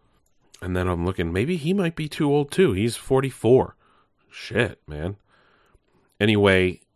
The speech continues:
uh, he's been in movies. Uh, he was in Selma, where he played Martin Luther King Junior. That's where you might know him the most. And he was in A Wrinkle in Time, as well as,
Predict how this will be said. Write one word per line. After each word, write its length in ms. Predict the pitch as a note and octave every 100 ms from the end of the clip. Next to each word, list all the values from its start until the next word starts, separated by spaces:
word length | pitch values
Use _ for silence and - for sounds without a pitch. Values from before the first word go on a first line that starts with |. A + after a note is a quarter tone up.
| _ _ _
uh, 280 | E2+ D#2+ E2
he's 300 | - C3+ C3
been 220 | C3 B2+
in 380 | A#2 A2+ A2 G#2+
movies. 1000 | F#2+ G#2+ G#2+ G2+ G2+ G2 G2 F#2 - - _ _ _ _ _ _ _ _ -
Uh, 60 |
he 120 | G2 G#2+
was 100 | G2
in 120 | F2
Selma, 480 | - A2 C3 C#3 B2+
where 120 | G#2+
he 60 |
played 220 | G2 G2+ G2
Martin 240 | F2+ F#2
Luther 180 | F2+ E2
King 240 | - F2
Junior. 340 | F2+ G2+ G#2 G2
That's 220 | F2+ -
where 100 | F#2
you 80 | F2+
might 200 | F2+ E2
know 160 | F2
him 160 | F2+ E2
the 80 | E2
most. 420 | F2+ F2+ - - _ _ _ _ _ _ _ _ -
And 640 | F#2+ F#2 F2 E2 E2 E2 _ _ _ _ _
he 80 | G#2+
was 120 | G2+
in 80 | G2
A 80 | F2+
Wrinkle 360 | G2 A2 A2 A2
in 100 | G2+
Time, 560 | G#2 G2 F#2+ F#2+ G2 _ _ _ _ _ _ _ _ _ _ _ _ _ _ _ _ _ _ -
as 200 | F2 F2
well 440 | F2 F#2 F2+ F#2 F2+
as, 680 | F2 F2 E2+ E2+ E2 -